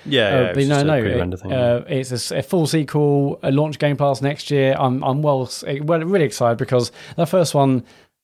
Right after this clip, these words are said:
Speaker 2: you know, it's kinda like a, th-, th-, th-, they were definitely kind of punching above their weight,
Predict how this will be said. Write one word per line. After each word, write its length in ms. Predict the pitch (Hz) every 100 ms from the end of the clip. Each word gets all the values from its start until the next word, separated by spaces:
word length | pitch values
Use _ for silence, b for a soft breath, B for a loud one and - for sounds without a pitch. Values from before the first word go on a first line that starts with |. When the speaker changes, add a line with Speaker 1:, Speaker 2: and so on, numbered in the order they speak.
| _
Speaker 2:
you 80 | 160
know, 100 | 117
it's 180 | 127 113
kinda 200 | 131 120
like 220 | 113 123
a, 280 | 113 107 -
th-, 160 | 143 139
th-, 220 | 139 139
th-, 160 | 160
they 140 | 139 135
were 80 | 131
definitely 300 | 147 135 113
kind 120 | 120
of 60 |
punching 320 | 107 131 110 120
above 240 | 117 113
their 160 | 113 113
weight, 400 | 135 135 139